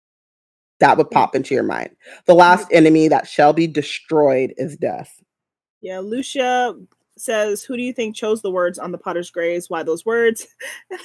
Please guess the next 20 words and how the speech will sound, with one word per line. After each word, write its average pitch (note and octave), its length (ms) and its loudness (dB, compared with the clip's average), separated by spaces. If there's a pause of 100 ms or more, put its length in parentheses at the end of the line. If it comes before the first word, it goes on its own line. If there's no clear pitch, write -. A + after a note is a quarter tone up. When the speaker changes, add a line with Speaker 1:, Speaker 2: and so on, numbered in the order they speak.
Speaker 2:
then A#4 160 4
she G#4 160 6
goes, F#4 400 4
"Everyone's F#4+ 440 2
either E4 220 4
dead E4+ 320 4
or G4 100 0
in E4+ 120 -2
prison." D4+ 560 4 (260)
Speaker 1:
I F#3 160 8
Speaker 2:
Which A3 40 8
Speaker 1:
was B3 80 8
Speaker 2:
is F#4+ 140 6
Speaker 1:
gonna B3+ 140 0
ask G3 220 4
the G3+ 80 -2
same F#3+ 400 0
question. - 520 0
Speaker 2:
True. F#4+ 500 6 (680)
Remus A4 600 2